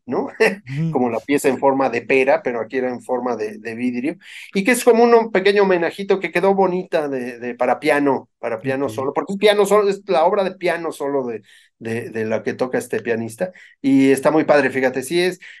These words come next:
Speaker 1: he tenido la fortuna que la música de, de películas también me ha acercado a, a, a otros terrenos más, es, es de, de la música, digamos, de, de concierto, este, o clásica, como le dicen, que no me gusta decirle clásica porque, pues, cla-,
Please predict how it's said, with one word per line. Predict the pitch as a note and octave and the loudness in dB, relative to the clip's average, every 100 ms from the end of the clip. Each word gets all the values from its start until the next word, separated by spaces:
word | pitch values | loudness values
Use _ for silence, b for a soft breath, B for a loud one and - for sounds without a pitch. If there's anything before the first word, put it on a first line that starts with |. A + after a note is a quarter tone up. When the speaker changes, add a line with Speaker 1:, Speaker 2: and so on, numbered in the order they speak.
| - | -2
Speaker 1:
he | G3 | 2
tenido | A#3+ B3 B3 | 4 4 4
la | A#3 | 4
fortuna | F#3+ F#3 G#3 G#3 G3+ | 4 2 2 0 0
que | F#3 | 0
la | D#3+ | 0
música | F3 G3+ - F3+ | 0 -4 -2 -2
de, | D#3 D3+ C3 | -2 -4 -6
de | C3+ | -8
películas | C#3+ D#3 F#3+ E3+ | -8 -4 -2 -2
también | D#3+ E3+ | -4 -4
me | F3+ | -2
ha | E3+ | -2
acercado | - D#3+ - E3 E3 E3 | -2 -4 0 2 6 6
a, | C#3 B2+ A2+ b b _ _ | 6 4 -2 b b _ _
a, | C3 C3 - C3 | -2 0 2 4
a | |
otros | C#3 C#3+ E3+ - | 4 2 -4 -2
terrenos | D3 D3 D3+ D#3 C3+ | -2 0 0 0 -2
más, | C#3 C#3+ C#3 - - - | -2 -2 -2 -8 -20 -20
es, | C#3 A2+ A2+ - | -18 -18 -16 -8
es | B2 A#2 A2 | -6 -6 -6
de, | A#2 A2 | -6 -4
de | A2+ | -2
la | A2+ | -2
música, | A#2+ C3+ C#3 C3 A#2+ A2 A2 | -2 -4 -2 0 0 0 -4
digamos, | G#2+ A#2+ B2 A2+ | -4 -4 -4 -4
de, | G#2+ G#2 | -4 -6
de | G2 G#2 | -8 -10
concierto, | A2 G#2 A#2+ B2+ B2 B2 G#2+ G2+ B B B | -8 -8 0 0 0 0 -2 -4 B B B
este, | A2+ G#2+ A2+ G#2+ | -12 -6 -4 -4
o | G2 | -2
clásica, | B2 B2+ - A#2 G#2 | 0 0 -2 -6 -6
como | A#2 A2 | -6 -4
le | A2 | -4
dicen, | B2+ C#3+ | -4 -4
que | B2+ | -4
no | B2+ A#2+ C3 | -4 -4 -2
me | C#3 | -2
gusta | B2+ B2+ | -2 -2
decirle | B2 A#2+ B2+ | -4 -4 -8
clásica | - B2 B2 A2 | -4 -6 -6 -10
porque, | G2+ G2 G#2 | -10 -10 -10
pues, | - - | -12 -14
cla-, | A2+ | -14